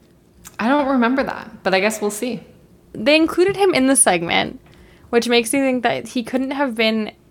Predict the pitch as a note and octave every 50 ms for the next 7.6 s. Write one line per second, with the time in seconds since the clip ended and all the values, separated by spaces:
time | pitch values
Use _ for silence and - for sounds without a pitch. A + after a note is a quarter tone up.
0 | _ - G#3+ G#3 G#3 G3 G3+ G3+ G#3 F#3+ F#3+ F#3 F#3+ G3 F#3 F#3 F3+ F3 - -
1 | G3 - - - - - - - - B3 - - _ _ _ _ _ _ _ _
2 | _ _ _ _ - G#3 G#3 G3 G3 - - - - - - - - _ _ _
3 | _ _ _ _ - - - - G#3+ A#3+ C#4+ D4+ C#4 G#3+ - F3 - - G3 F#3
4 | E3+ D#3+ D#3+ E3+ - - F3 E3+ D#3 E3+ E3+ - - E3+ - - E3 D#3+ D3+ -
5 | - - - - - - G#3+ G#3 G3+ F#3+ F3+ F3 F3 E3 - - - F3 F3 -
6 | F#3 G3 - - F#3+ F#3 F#3+ F3 D3 F3+ F#3 F3 E3+ F3 - G#3 G3 F#3+ F3 E3+
7 | - F#3 - - - - - - F3+ F3+ D#3+ D#3+